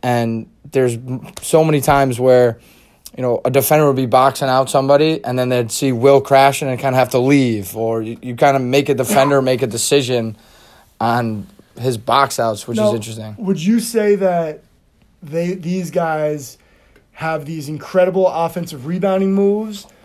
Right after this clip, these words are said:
Speaker 2: or is it just that their effort to crash led to the number of offensive rebounds they had?
Speaker 1: I think a little bit of both. I think, like, Will Raymond plays so hard all the time, so I think that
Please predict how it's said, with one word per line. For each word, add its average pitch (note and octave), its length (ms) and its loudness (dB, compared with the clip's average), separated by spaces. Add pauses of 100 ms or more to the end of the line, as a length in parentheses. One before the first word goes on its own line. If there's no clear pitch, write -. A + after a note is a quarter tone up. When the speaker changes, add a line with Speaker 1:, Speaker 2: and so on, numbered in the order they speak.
(160)
Speaker 2:
or G3 260 4
is F3 140 -4
it F3 100 -6
just F3+ 300 -6
that D#3+ 200 -4
their E3+ 500 0
effort E3 480 -4 (480)
to F#3+ 100 -4
crash E3+ 720 -4 (360)
led E3 360 0
to D#3+ 500 -4 (520)
the E3 120 -12
number D#3+ 300 -6
of D3 100 -4
offensive C#3 380 -8
rebounds B2+ 300 -10
they A#2+ 80 -12
had? G#2 240 -16 (260)
Speaker 1:
I D#3+ 80 0
think A#3 180 2
a A#3 40 0
little G#3 180 8
bit F3+ 80 2
of D#3 100 0
both. D3 380 2
I C#3 120 0
think, E3 380 -2
like, C#3 140 2
Will D3+ 240 6
Raymond D3 400 2
plays C3+ 320 2
so B2+ 240 2
hard C3 480 2 (380)
all B2+ 260 6
the B2 80 0
time, B2+ 400 0
so B2+ 160 -2
I B2 60 0
think C#3 180 -6
that C3+ 380 2